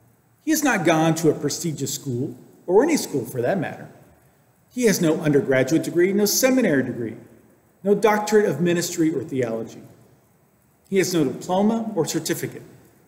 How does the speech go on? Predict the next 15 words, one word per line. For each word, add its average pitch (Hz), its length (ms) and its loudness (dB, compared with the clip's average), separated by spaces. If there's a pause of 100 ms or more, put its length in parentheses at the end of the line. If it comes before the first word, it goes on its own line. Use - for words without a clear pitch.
(460)
He 208 40 0
has 214 100 2
not 214 120 2
been 131 200 2
licensed 180 680 0
or 143 140 4
ordained. 120 640 -2 (720)
He 302 80 -8
carries 302 360 0
with 240 160 0
him 170 180 4
no 165 320 2 (180)
letter 139 460 4
of 110 160 -2
reference. 160 640 -6